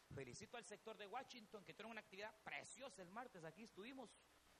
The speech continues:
eh, cerca de sesenta hermanos ahí, las cuatro células para la gloria del Señor, y los felicito en el nombre de Dios.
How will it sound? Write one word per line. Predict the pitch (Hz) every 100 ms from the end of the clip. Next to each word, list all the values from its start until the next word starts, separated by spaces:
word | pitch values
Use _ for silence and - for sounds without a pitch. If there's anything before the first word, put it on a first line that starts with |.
| -
eh, | 131
cerca | 120 214 240
de | 196
sesenta | 170 139 247 285 262 175
hermanos | 156 233 370 381 175
ahí, | 185 330 - - -
las | 156 123 -
cuatro | - - 202
células | - 269 226 151
para | 151
la | 135 151
gloria | 214 208
del | 151
Señor, | 180 262
y |
los | 196 127
felicito | 131 131 240 185
en | 165
el | 180
nombre | 202 175
de |
Dios. | 226